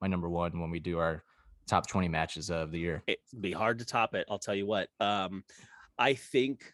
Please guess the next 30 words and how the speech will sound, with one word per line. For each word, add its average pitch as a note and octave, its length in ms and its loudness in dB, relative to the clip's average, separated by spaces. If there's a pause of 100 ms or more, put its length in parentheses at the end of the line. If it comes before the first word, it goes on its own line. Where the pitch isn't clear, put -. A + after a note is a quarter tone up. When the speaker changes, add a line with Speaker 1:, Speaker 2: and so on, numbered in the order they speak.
(120)
Speaker 2:
mine A#2+ 540 2 (100)
are A2 300 2
all A2 580 4 (1600)
fairly C3 400 4
similar. E2 520 0 (300)
Uh, G2+ 220 4
so G#2+ 140 -2
I'm G2 60 -2
trying A#2 220 2
to A2+ 60 2
think G#2 220 0
if G2 140 -2
there's F#2+ 280 -2
one F#2+ 440 -4 (120)
that G2+ 140 -2
I F#2+ 140 0
would, F#2 340 -6 (500)
that G#2+ 120 0
I G2+ 120 4
would F#2+ 160 -2
push - 440 -4 (580)
in G#2 200 -2
one G#2 160 0
direction G2+ 400 0
or F#2+ 40 0
the F#2+ 80 2
other. F#2 120 4
I G#2 100 2
think, - 580 0 (520)
um, G2+ 540 4